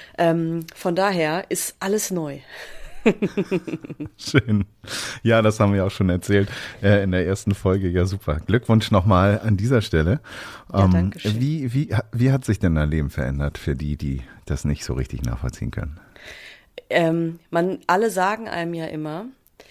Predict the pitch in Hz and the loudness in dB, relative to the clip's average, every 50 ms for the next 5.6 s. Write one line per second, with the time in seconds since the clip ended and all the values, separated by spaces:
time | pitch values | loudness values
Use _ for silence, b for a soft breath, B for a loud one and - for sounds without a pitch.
0 | B B B B B B B B B B 175 175 170 170 175 175 175 180 175 - | B B B B B B B B B B -2 0 0 0 0 -2 -2 -2 0 0
1 | 180 180 - 208 196 185 180 190 180 - 190 185 180 - - - 175 180 185 190 | 0 0 2 -2 -2 -2 -4 -8 -6 -2 -2 -2 -2 -2 -4 0 0 2 0 0
2 | 185 - - 190 214 226 - 240 220 202 - 226 214 208 180 180 180 - - - | -4 -6 -6 -6 -4 -4 -4 -6 -6 -8 -8 -10 -10 -10 -10 -10 -10 -10 -8 -6
3 | - 254 285 - - - - - - - 190 196 190 - 196 196 185 - - 170 | -6 -6 -6 -6 -12 -14 -14 -16 -16 -12 -10 -10 -6 -2 -2 -2 -2 -2 -4 -4
4 | 175 208 226 - - - 180 - - - - 175 175 - 180 170 180 180 175 180 | -2 -4 -6 -6 -8 -8 -8 -8 -8 -10 -12 -10 -10 -8 -6 -4 -4 -2 -2 -4
5 | - 175 196 180 - - 170 170 175 170 - | -4 -4 -6 -8 -6 -4 -4 -4 -4 -6 -6